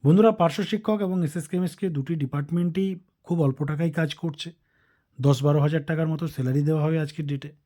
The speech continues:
যা সত্যি কথা বলতে দু হাজার পঁচিশে এসে সংসার চালানো, মানে সংসার চালা থেকে শুরু করে সমস্ত যে একটা মানুষের লাইফস্টাইল, একটা ফ্যামিলির লাইফস্টাইল, সেটা, আহ, সত্যি কথা বলতে কমপ্লিট করা যায় না।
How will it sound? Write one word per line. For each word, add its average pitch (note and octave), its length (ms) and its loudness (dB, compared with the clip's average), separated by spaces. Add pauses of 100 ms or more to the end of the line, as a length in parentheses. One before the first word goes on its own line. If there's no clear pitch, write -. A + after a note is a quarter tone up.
(480)
যা C3+ 340 2
সত্যি C3 300 -4
কথা D3+ 180 -2
বলতে D3+ 200 -4
দু C#3 140 -2
হাজার C3+ 200 0
পঁচিশে D3+ 440 -4
এসে B2+ 360 -4 (540)
সংসার D3 400 0
চালানো, D#3+ 540 -2 (240)
মানে C#3+ 220 0
সংসার C#3 360 0
চালা D3 340 -6
থেকে G3 200 2
শুরু G3+ 220 0
করে G3+ 240 2 (540)
সমস্ত A#3 440 -2
যে G3 260 2 (1000)
একটা D3+ 200 2
মানুষের D#3+ 380 2
লাইফস্টাইল, E3 440 0
একটা D#3 180 -2
ফ্যামিলির G#3+ 360 2
লাইফস্টাইল, C#3+ 540 -2 (460)
সেটা, E3 380 0
আহ, - 1000 -14
সত্যি D3+ 320 -2
কথা E3 160 2
বলতে E3+ 240 -2
কমপ্লিট C#3+ 360 -4
করা C3 200 -4
যায় A2 240 -4
না। G#2 160 -10